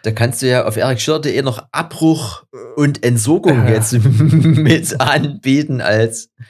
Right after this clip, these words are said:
Speaker 1: Dienstleistung.
Speaker 2: Hatte ich sonst immer, bei meinem D-J-Profil hatte ich immer Abriss mitstehen, aber
Speaker 1: Ja.
Speaker 2: äh, kann ich jetzt auch noch im richtigen Leben. Ich hab hier auch noch einen zweiten Punkt. Und zwar, und zwar gibt's,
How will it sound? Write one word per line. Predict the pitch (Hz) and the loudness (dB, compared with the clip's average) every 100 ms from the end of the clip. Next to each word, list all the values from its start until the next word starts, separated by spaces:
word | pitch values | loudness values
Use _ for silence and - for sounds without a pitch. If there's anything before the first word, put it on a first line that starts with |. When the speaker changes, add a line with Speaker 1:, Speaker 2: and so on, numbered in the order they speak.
| _ _ - | _ _ -4
Speaker 1:
Dienstleistung. | 117 120 | 0 0
Speaker 2:
Hatte | 127 - | 2 2
ich | 110 | 2
sonst | 156 110 | 0 -2
immer, | 156 131 | -2 -4
bei | 135 | -4
meinem | 123 123 123 - _ 151 - | -2 -4 -6 -10 _ -16 -8
D-J-Profil | 170 170 151 156 151 175 | -4 -2 -2 -4 -2 -2
hatte | 160 | -2
ich | - | -2
immer | 143 | -4
Abriss | 139 160 - 185 | -2 -4 -4 -2
mitstehen, | 170 165 - 160 175 160 | -2 -4 -4 -4 -2 -2
aber | 143 131 127 - _ - | -4 -4 -4 -8 _ -6
Speaker 1:
Ja. | 117 110 110 _ _ - | -2 -2 -4 _ _ -8
Speaker 2:
äh, | 135 127 120 131 | -4 -2 -4 -6
kann | 147 135 | -4 -2
ich | 131 | -2
jetzt | 139 - | -2 -2
auch | 135 | -2
noch | 135 | -2
im | 127 | -4
richtigen | 123 139 - 135 | -4 -6 -4 -4
Leben. | 151 113 131 - _ _ - - 123 | -2 -2 -6 -8 _ _ -20 -16 -8
Ich | 131 | -6
hab | 196 | -4
hier | 196 226 | -4 -4
auch | 190 | -4
noch | 180 | -4
einen | 165 | -6
zweiten | - 151 165 180 | -4 -6 -6 -6
Punkt. | 135 120 - - - - - _ _ | -6 -6 -8 -20 -20 -20 -20 _ _
Und | - 135 | -4 -4
zwar, | - 143 113 - - - 190 - - - | -4 -4 -4 -6 -14 -18 -16 -18 -18 -4
und | 147 135 | -4 -4
zwar | - 160 208 | -4 -4 -4
gibt's, | - 202 - - - | -4 -8 -10 -14 -14